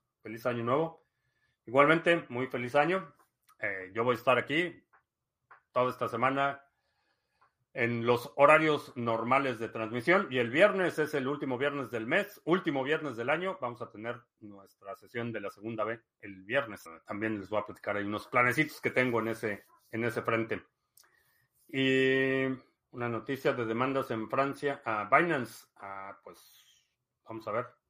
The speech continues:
vamos a ver sobre qué son esas demandas. Bien, pues, eh, te recuerdo que estamos en vivo lunes, miércoles y viernes, dos de la tarde, martes, jueves, siete de la noche.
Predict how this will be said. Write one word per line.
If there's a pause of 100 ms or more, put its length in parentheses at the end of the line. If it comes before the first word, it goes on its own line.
(140)
vamos
a
ver
sobre
qué
son
esas
demandas. (1120)
Bien,
pues,
eh,
te
recuerdo
que
estamos
en
vivo
lunes,
miércoles
y
viernes,
dos
de
la
tarde,
martes,
jueves,
siete
de
la
noche.